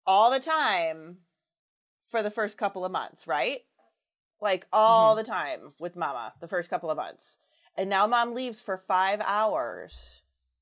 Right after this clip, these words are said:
Speaker 1: and the baby cries, so they just stuff it full of milk. Like, this is, it's, the baby is gonna be fussier anyway because mom's gone, right? That is just a
Speaker 2: Right.
Speaker 1: given.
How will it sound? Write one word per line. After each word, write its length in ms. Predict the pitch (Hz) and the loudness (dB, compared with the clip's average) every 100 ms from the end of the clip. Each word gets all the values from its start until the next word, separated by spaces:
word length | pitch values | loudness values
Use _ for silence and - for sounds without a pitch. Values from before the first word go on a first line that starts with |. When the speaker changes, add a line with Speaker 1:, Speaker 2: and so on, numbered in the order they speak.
| _ _ _ _ _ _ _ | _ _ _ _ _ _ _
Speaker 1:
and 120 | 190 | -4
the 60 | 185 | 0
baby 280 | 190 180 185 | 0 0 0
cries, 400 | - 185 165 160 | 4 6 6 4
so 80 | 165 | -2
they 140 | 160 | -2
just 200 | 156 156 | -2 -4
stuff 220 | - - | -2 -2
it 80 | - | -2
full 140 | 147 | -4
of 80 | 143 | -4
milk. 320 | 127 - - _ _ _ _ _ _ - | -6 -12 -20 _ _ _ _ _ _ 0
Like, 280 | 180 175 - - _ _ - _ _ _ | 0 0 -14 -20 _ _ -20 _ _ _
this 280 | - 240 247 | 4 4 4
is, 120 | 277 - | 2 4
it's, 420 | 226 - - - _ | 2 -2 -10 -12 _
the 80 | 277 | -4
baby 360 | 277 226 240 311 | 4 4 6 2
is 140 | 311 | 2
gonna 160 | 277 247 | 0 0
be 120 | 254 | 0
fussier 600 | - 196 - 175 156 143 - - | 2 2 2 0 2 0 -2 2
anyway 720 | 208 214 160 123 - - - _ _ _ _ _ | 2 2 0 0 -2 -8 -16 _ _ _ _ _
because 260 | 202 208 165 | -2 0 2
mom's 300 | 156 147 170 | 2 2 2
gone, 500 | 208 151 107 - 170 _ _ _ _ _ - | 4 4 0 -6 -16 _ _ _ _ _ 2
right? 440 | 151 151 113 - _ _ _ _ - | 6 6 4 -2 _ _ _ _ 2
That 200 | 214 196 | 6 8
is 140 | 233 214 | 6 6
just 240 | 214 208 | 2 4
a 40 | 165 | 2
Speaker 2:
Right. 80 | |
Speaker 1:
given. 400 | 170 151 110 - | 6 4 2 -4